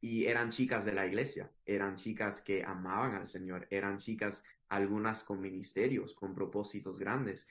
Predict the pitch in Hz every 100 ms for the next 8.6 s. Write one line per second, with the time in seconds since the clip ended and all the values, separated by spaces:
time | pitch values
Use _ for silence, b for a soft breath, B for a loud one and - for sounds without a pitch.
0 | B - 208 - - - 160 190 190 147
1 | 131 113 101 - 117 147 139 113 - 113
2 | 117 110 117 143 143 110 107 107 110 113
3 | 135 110 101 123 139 123 - 117 123 147
4 | 139 110 - 151 151 107 104 113 135 151
5 | 117 104 98 127 143 107 101 - b b
6 | b b _ - 117 120 131 131 135 127
7 | 139 139 139 135 131 131 127 127 - 113
8 | 113 107 101 - - -